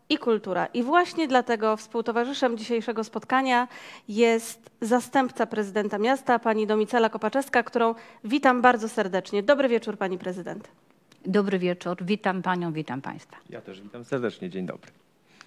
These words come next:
Speaker 1: Pan prezydent zdążył już się z państwem przywitać. To ja również w państwa imieniu powiem:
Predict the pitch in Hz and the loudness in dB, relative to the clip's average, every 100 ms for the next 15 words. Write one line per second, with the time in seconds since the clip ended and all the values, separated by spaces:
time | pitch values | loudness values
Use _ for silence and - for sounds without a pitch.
0 | _ _ - - _ 233 233 233 226 240 | _ _ -20 -20 _ 0 2 -2 2 0
1 | 233 233 214 254 240 240 233 - 233 - | 0 -4 0 0 0 -2 -4 -4 -4 0
2 | 240 240 240 226 247 285 277 254 - - | -2 0 -4 -4 -4 0 2 0 -6 -20
3 | - - _ 247 240 240 247 269 269 247 | -20 -20 _ 2 2 4 6 6 4 4
4 | 247 233 - - 247 247 - 226 220 220 | 2 0 -2 2 2 2 0 2 2 2
5 | 214 214 208 202 202 | 0 -2 -2 0 -2